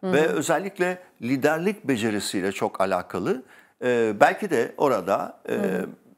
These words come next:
Speaker 2: liderlik etme becerisiyle dikkat çeken birileri
Speaker 1: Hı hı.
Speaker 2: ön plana çıkacak gerçekten.
Speaker 1: Hı hı. Hı hı.
Speaker 2: Ve Merkür Başak Burcu'na yirmi altı Temmuz'da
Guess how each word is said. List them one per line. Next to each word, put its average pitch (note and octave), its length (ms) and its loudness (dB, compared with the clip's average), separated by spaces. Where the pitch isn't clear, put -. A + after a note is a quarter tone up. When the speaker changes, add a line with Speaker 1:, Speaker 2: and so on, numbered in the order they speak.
Speaker 2:
liderlik B2 420 -2
etme A#2+ 260 -2
becerisiyle A2 680 -2
dikkat C3 340 -6
çeken A2 380 -4
birileri B2+ 420 -4
Speaker 1:
Hı F#2 40 -2
hı. G#2 80 -4
Speaker 2:
ön G2+ 60 -8
plana G2 320 -4
çıkacak G2 460 -4
gerçekten. F3+ 540 -4
Speaker 1:
Hı F#3+ 60 -16
hı. F#3 40 -10
Hı F3+ 60 -8
hı. F3 40 -10
Speaker 2:
Ve A3+ 300 2
Merkür F#3+ 920 -2
Başak E3+ 480 -2
Burcu'na D#3 540 0
yirmi D3 320 0
altı D#3 320 0
Temmuz'da B2 640 -2